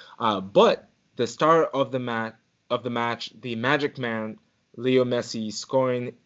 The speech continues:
I, what I believe is the seventh quadruple goal in the game. Um, come on, is this guy back? I mean, this guy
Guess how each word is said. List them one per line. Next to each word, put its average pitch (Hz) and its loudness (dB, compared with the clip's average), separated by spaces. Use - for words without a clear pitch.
I, 220 -2
what 135 6
I 123 6
believe 120 -2
is 101 -2
the 104 -8
seventh 143 0
quadruple 135 0
goal 110 0
in 117 -4
the 107 2
game. 107 0
Um, 104 2
come 151 0
on, 98 -4
is 127 -2
this 131 -2
guy 135 2
back? 127 -2
I 131 -6
mean, 117 -6
this 131 -4
guy 123 0